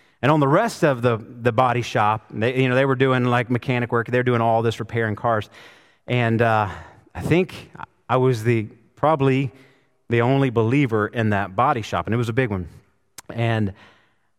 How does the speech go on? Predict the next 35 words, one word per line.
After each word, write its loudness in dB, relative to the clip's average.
I, 2
uh, 2
it 2
was 2
a 0
tough 0
season, -2
a -4
couple -2
years -2
in 0
there 0
working, -2
because -4
they -2
had -2
this -6
everywhere 2
you 2
look, 0
plastered -2
with -8
nude 0
women 2
on 2
the 0
wall, 2
you -4
know, -2
pictures, -6
all -2
this -4
stuff, -10
and, -12
um, -6